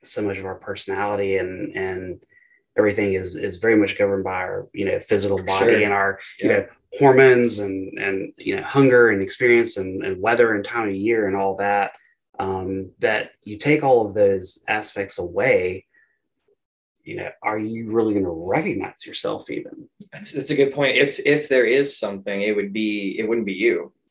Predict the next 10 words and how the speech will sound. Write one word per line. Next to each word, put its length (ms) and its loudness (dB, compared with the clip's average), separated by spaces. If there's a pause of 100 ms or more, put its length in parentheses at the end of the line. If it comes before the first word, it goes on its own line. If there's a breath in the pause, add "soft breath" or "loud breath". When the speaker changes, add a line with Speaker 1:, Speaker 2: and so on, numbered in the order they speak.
Speaker 2:
It 100 -6
would 140 -4
be 80 -4
Speaker 1:
Yeah. 140 0
Speaker 2:
something 340 -4
different 500 0
for 80 -4
sure. 320 4
Speaker 1:
Right. 320 0
Speaker 2:
Yeah. 280 -2